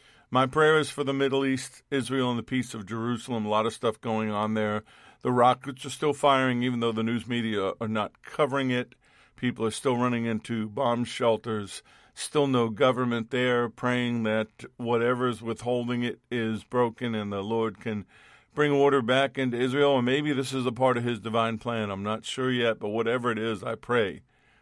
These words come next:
for Israel and the peace of Jerusalem. Pray for the fatherless, the widows, the innocents, the victims of injustice. More and more every day, it takes up my time to pray for them. The slaughter of the innocents, which grieves my heart,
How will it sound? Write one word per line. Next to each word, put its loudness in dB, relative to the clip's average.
for -2
Israel -2
and -4
the -6
peace -6
of -14
Jerusalem. -6
Pray 2
for -6
the -2
fatherless, 0
the -6
widows, 2
the -12
innocents, -6
the -6
victims 0
of 0
injustice. -2
More -2
and -2
more 0
every -6
day, -2
it -2
takes -4
up -4
my -2
time -4
to -16
pray -2
for -8
them. -10
The -10
slaughter 6
of 0
the -4
innocents, -6
which -10
grieves -4
my 0
heart, 0